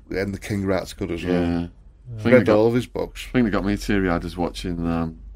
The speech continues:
Speaker 3: The Road. Cormac McCarthy wrote a book, The Road, and, um, like, a post-apocalyptic world and the father and the son. And there's, like, cannibal people and everything around. It's like, oh,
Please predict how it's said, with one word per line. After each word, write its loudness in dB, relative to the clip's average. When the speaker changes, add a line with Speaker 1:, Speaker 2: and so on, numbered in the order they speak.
Speaker 3:
The -2
Road. 0
Cormac -2
McCarthy -4
wrote -2
a -8
book, -8
The -10
Road, -4
and, -6
um, -4
like, -10
a -12
post-apocalyptic -4
world 0
and -6
the -6
father -2
and -6
the -6
son. -6
And -8
there's, -4
like, -4
cannibal -4
people -6
and -2
everything -8
around. -4
It's -12
like, -6
oh, -6